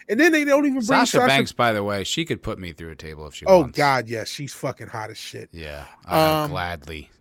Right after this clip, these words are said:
Speaker 2: gladly go through
Speaker 1: and
Speaker 2: a
Speaker 1: she's
Speaker 2: table for
Speaker 1: thick,
Speaker 2: her.
Speaker 1: too, 'cause it works out the
Speaker 2: Mm-hmm.
Speaker 1: ass, man.
Speaker 2: I like it.
Speaker 1: Um, but, but she's not even gonna return. And I'm like, "Well, why did you have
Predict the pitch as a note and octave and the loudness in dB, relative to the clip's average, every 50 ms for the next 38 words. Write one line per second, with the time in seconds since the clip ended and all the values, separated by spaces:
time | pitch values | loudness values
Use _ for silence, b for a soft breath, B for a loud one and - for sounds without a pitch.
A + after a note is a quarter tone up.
0 | _ - E2+ E2 D#2+ D#2 D2 D#2 D2 D2+ D#2 D2+ - G#2+ G#2 - - C3+ G2+ - | _ -16 -12 -12 -12 -12 -12 -16 -16 -16 -16 -12 -10 -10 -10 -8 -8 -10 -10 -10
1 | - - - D3+ D3+ - E2 - - D3+ C#3 B2+ A2+ - A#2 G#2 - - - - | -10 -6 -4 -4 -4 -4 -6 -8 -8 -6 -6 -6 -10 -12 -16 -18 -18 -20 -14 -12
2 | B2+ C#3 F2+ F#2+ G2+ C#3 C#3+ C3+ - E2 - D3+ C#3 C3+ C3 - B2 - - B2 | -10 -10 -8 -8 -8 -8 -8 -8 -10 -10 -10 -8 -8 -8 -8 -10 -12 -14 -18 -18
3 | B2 B2 B2 - _ _ C#3 C#3 D3+ F2+ E2+ - - - G#3+ F3+ D#3 D#3 C#3+ C3+ | -18 -18 -18 -20 _ _ -20 -16 -16 -14 -14 -12 -8 -4 -2 -2 -2 -4 -6 -8
4 | B2+ B2+ - _ - - _ _ _ _ _ _ _ - A2+ A2+ F#3+ G3 F3 D#3 | -10 -14 -16 _ -20 -20 _ _ _ _ _ _ _ -20 0 6 6 6 6 6
5 | - _ _ _ - _ _ _ _ _ _ _ _ _ _ _ _ A3 A3+ C#4+ | 0 _ _ _ -20 _ _ _ _ _ _ _ _ _ _ _ _ -4 -2 0
6 | C#4+ - E4+ F#4 E4+ E4+ D#4+ D4+ D4+ C4+ C4+ A#3 C4 B3 A#3+ G#3+ F3+ D3+ D3+ - | 0 2 2 2 2 2 4 4 4 4 4 0 0 0 0 0 -2 -4 -4 -8
7 | - - B3 C4+ B3+ D#3 A2+ A2 - _ _ _ b b b b b b b b | -10 -6 -4 -4 -4 -4 -6 -8 -16 _ _ _ b b b b b b b b
8 | _ - A3 B3 C4+ B3 A#3+ B3+ A3 G#3 B3 D4 G4 A4 A4 G4 E4+ D#4 E4+ E4 | _ -8 -4 -2 -2 -2 -2 -4 -4 -4 -2 0 4 4 4 4 6 6 6 6
9 | D4 A#3+ A#3 C#4+ C#4 C4 | 4 2 0 -2 -2 -2